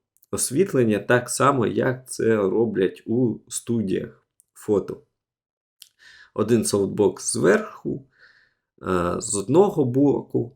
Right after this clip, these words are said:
і дублю з іншого боку. Ще позаду, е,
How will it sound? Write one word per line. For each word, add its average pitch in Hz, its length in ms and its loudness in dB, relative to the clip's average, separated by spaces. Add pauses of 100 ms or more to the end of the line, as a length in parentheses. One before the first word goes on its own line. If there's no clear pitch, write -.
(120)
і 147 220 -2
дублю 107 520 2
з - 460 -2
іншого 101 500 -2
боку. 156 520 -2 (720)
Ще 131 340 4
позаду, 185 760 4 (200)
е, 104 640 0